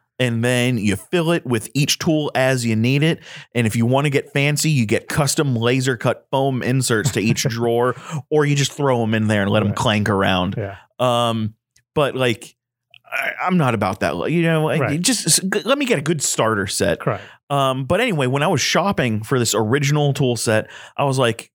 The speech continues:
Speaker 1: it went back to my days in, like, middle school and playing PlayStation two and
Speaker 2: Sure.
Speaker 1: Auto Modelista. I was like, "Let me, you know, I have, I have, I have a, um, an adult wage." <laughs> Let me, let me buy some nice tools. You know,
Speaker 2: Sure.
Speaker 1: the saying is, you buy nice tools, you only buy them once. You know, buy once, cry once.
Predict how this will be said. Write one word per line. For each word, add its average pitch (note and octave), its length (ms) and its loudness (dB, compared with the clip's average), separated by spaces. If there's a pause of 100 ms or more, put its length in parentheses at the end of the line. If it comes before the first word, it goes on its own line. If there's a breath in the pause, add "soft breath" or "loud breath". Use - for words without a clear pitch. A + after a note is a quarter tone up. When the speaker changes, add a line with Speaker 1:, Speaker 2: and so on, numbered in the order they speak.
Speaker 1:
it C#3 160 0
went C3 240 0
back B2 240 0
to A#2+ 260 0
my A2 220 2
days G#2+ 400 2
in, A2 120 2
like, G2+ 220 0
middle A2 220 2
school F2+ 380 -2
and F#2+ 100 -4
playing G#2 220 2
PlayStation G2 580 0
two G2+ 280 0
and F2+ 80 0
Speaker 2:
Sure. A2+ 100 -2
Speaker 1:
Auto A2+ 240 2
Modelista. G2+ 600 0
I - 220 -18
was A#2+ 100 2
like, A#2+ 140 2 (240 loud breath)
"Let F4 180 0
me, F4 120 -2 (260 loud breath)
you B3+ 80 -2
know, B3+ 240 0 (140)
I D4+ 140 2
have, C4+ 180 0
I D#4+ 160 0
have, D4+ 180 0
I - 140 -2
have C#4+ 180 0
a, C3+ 340 2
um, A#2 300 0
an B2 160 2
adult G#2+ 400 0
wage." A2 640 0
<laughs> - 500 -20
Let C4 120 2
me, D#4 240 -2
let A3+ 180 0
me D#4 100 -2
buy D3+ 240 0
some D#3 260 0
nice A#2+ 320 2
tools. G3+ 420 0
You D3 80 -2
know, E3 60 2
Speaker 2:
Sure. E3 80 0
Speaker 1:
the D#3 80 2
saying A#3 480 0
is, A3 300 2
you D#3 100 2
buy E3+ 260 2
nice D#3+ 320 2
tools, D4 320 0
you F#3+ 60 4
only D#3+ 220 0
buy E3+ 240 2
them G3 200 -2
once. C4 380 0
You C3+ 80 2
know, A#2+ 60 2
buy A2+ 260 2
once, G3 300 0
cry C#4 320 0
once. G#2+ 400 -2